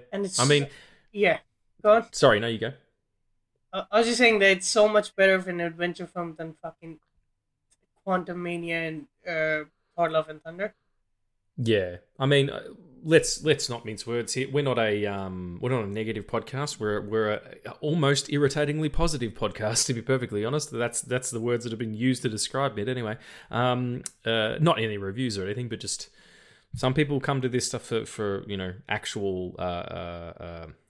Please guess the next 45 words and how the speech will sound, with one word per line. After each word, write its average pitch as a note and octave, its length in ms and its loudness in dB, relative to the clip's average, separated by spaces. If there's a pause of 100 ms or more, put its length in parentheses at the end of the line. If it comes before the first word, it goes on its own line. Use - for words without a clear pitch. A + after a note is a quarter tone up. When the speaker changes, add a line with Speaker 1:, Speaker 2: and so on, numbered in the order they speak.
Speaker 2:
what - 120 -10
do F2 40 -8
you E2+ 40 -10
call F2+ 200 -6
it? - 80 -10 (140)
Um, F2 400 -12 (100)
sort - 160 -8
of - 60 -14
film G#2+ 220 -2
criticism, F#3+ 600 2
but B2 100 -2
I G2 120 0
don't G#2 80 0
think G2+ 120 -8
we G2+ 60 -4
do F#2+ 140 -6
that E2 120 -4
very E2+ 200 -8
well. F2 240 -6
But A2 240 -6 (220)
I A#2 80 2
will C3+ 160 6
say, B2 300 2
Phase D3 280 0
Four, A#2+ 480 6 (800)
or G#2 100 2
whatever A#2+ 240 2
phase A2+ 260 0
this G2+ 160 -4
is, G2 240 -2
is G2 100 -8
this C3+ 140 -4
Phase C#3+ 240 2
Four D#3 220 -2
or - 40 -2
Speaker 1:
This, G#3+ 220 6
Speaker 2:
Five? F3 140 -8
Speaker 1:
this G#3+ 200 2
is F#3+ 120 -10
five. E3+ 380 4
We G3+ 100 -4
started G#3 280 6
five F#3 260 4
with F3 160 -8
Quantumania. E3+ 600 -6